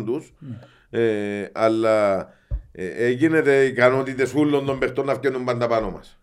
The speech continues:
Speaker 2: <laughs> Ε, όλοι έτσι λαλούν, ε,
Speaker 1: Σημαίνει,
Speaker 2: ρε.
Speaker 1: σημαίνει ότι είναι ανίκανος, πούμε εγώ. Και για να είμαι ανίκανος εγώ, σημαίνει κάτι κάνω λάθος ή κάτι έκανα γενικά λάθος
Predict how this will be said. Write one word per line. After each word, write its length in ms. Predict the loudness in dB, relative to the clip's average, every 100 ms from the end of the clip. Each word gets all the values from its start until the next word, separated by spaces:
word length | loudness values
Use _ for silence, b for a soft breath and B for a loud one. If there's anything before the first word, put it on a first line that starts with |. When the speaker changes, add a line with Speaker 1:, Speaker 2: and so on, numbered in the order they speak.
| _ _
Speaker 2:
<laughs> 200 | -10 0
Ε, 100 | 2 4
όλοι 220 | 6 6
έτσι 260 | 4 2
λαλούν, 280 | 2 4 2 -2
ε, 80 |
Speaker 1:
Σημαίνει, 520 | 2 6 6 6 6 4
Speaker 2:
ρε. 80 | 2
Speaker 1:
σημαίνει 880 | -4 -4 2 4 4 4 2 -2 -10 _ _
ότι 280 | 2 4 4
είναι 140 | 4
ανίκανος, 560 | 2 0 0 0 0 -4
πούμε 240 | -2 0
εγώ. 540 | 2 4 4 2 -8 -20 _ _ _ _ _ _ -6
Και 120 | 0
για 200 | 2 4
να 140 | 2 2
είμαι 180 | 2
ανίκανος 560 | 2 2 2 2 0 0
εγώ, 440 | 0 0 0 -4 -14 -20 -20 _ _ _
σημαίνει 420 | -4 0 2 2
κάτι 260 | 2 2 2
κάνω 360 | 0 0 0
λάθος 560 | 2 4 4 2 -2 -4
ή 120 | -8
κάτι 280 | -2 0 2
έκανα 320 | 0 0 0
γενικά 480 | 2 2 2 0 2
λάθος 440 | 4 2 0 -4